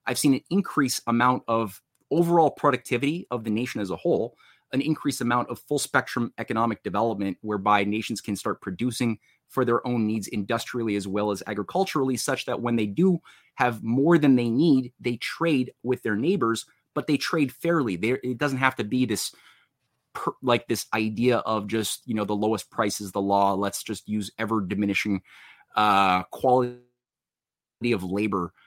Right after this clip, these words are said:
to get cheaper, cheaper, you know, uh, payments to the laborers of sweatshops to feed into our dollar stores in a race to the bottom.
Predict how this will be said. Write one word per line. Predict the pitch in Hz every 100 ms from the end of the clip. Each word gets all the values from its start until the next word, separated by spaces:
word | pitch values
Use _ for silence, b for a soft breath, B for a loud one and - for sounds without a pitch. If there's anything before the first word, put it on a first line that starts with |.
| b b _
to | - 131
get | 123 - -
cheaper, | - 151 120 120
cheaper, | - 123 113 107 98 - -
you |
know, | 123 101 101
uh, | - 107 95
payments | - 135 113 -
to | - 135
the | 113 107
laborers | 107 113 107 104 92
of | - 101 92
sweatshops | - 131 120 - 104 98 -
to | -
feed | 104 - 117 107
into | 110 104 110
our | 90
dollar | 95 113 107
stores | 107 95 92 - b -
in | 110
a |
race | 104 110
to | -
the | 90
bottom. | 85 117 95 71